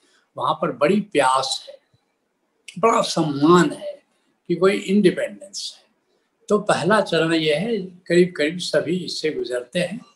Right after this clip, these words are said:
कोई कम उम्र में दूसरे चरण में प्रवेश कर जाता है, कोई ज़्यादा उम्र में। जो दूसरा चरण है, वह है आत्मनिर्भरता, इंडिपेंडेंस, स्वतंत्रता।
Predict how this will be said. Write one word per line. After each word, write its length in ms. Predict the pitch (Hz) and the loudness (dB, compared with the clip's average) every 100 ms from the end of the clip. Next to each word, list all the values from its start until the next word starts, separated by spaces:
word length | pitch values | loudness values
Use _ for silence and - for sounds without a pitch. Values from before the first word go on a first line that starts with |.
| _ _ _ _ - | _ _ _ _ -4
कोई 440 | 214 220 202 - | 0 0 -2 -4
कम 200 | 170 196 | 0 0
उम्र 300 | 190 170 175 | 0 0 -2
में 200 | 175 175 | 0 -2
दूसरे 320 | 175 147 - 170 | -2 -4 -2 -2
चरण 240 | - 165 | -2 -2
में 220 | 175 165 | -2 -4
प्रवेश 340 | 147 147 143 - | -2 -2 -2 -4
कर 180 | 147 | -6
जाता 340 | 135 147 147 165 | -4 -6 -6 -10
है, 160 | 180 | -10
कोई 400 | 190 - - - _ _ _ _ _ 131 | -10 -12 -12 -14 _ _ _ _ _ -6
ज़्यादा 360 | 135 139 156 | 0 2 2
उम्र 300 | 165 151 147 | 2 -2 -6
में। 280 | 147 160 160 _ _ _ _ _ _ - | -8 -12 -16 _ _ _ _ _ _ -4
जो 100 | 160 | -4
दूसरा 600 | 160 175 196 - 233 240 | -2 -2 -2 -2 -2 0
चरण 320 | 240 139 - | 0 -2 -4
है, 280 | - - _ _ _ _ _ _ _ - | -16 -18 _ _ _ _ _ _ _ -4
वह 160 | 147 180 | 0 0
है 380 | - 147 196 _ - 135 | -2 -8 -8 _ -6 2
आत्मनिर्भरता, 1400 | 143 185 190 - 143 127 127 113 - 110 - 107 - _ _ _ 190 | 4 4 0 -6 -4 -4 -6 -8 -10 -10 -12 -16 -16 _ _ _ 2
इंडिपेंडेंस, 1080 | 208 208 156 - 117 104 - - - - _ _ _ - | 4 4 0 -4 -8 -10 -20 -18 -16 -16 _ _ _ -14
स्वतंत्रता। 1000 | - - 196 185 196 - - - - | -8 4 4 4 0 -2 -6 -12 -20